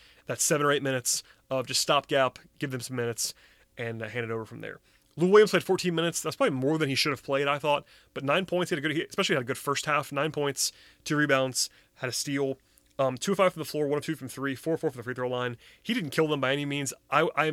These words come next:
I'm probably seen enough of the, uh, of the Trey Lou minutes in general, but they, they didn't get killed, so that was okay. Um, I would just play Lou when Trey's off the floor, and that,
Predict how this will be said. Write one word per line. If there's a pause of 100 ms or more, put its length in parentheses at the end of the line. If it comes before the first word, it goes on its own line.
I'm (420)
probably
seen
enough
of
the,
uh,
of
the
Trey
Lou
minutes (640)
in
general,
but
they, (280)
they
didn't
get
killed,
so
that
was
okay. (340)
Um,
I
would
just
play
Lou
when
Trey's
off
the
floor,
and
that,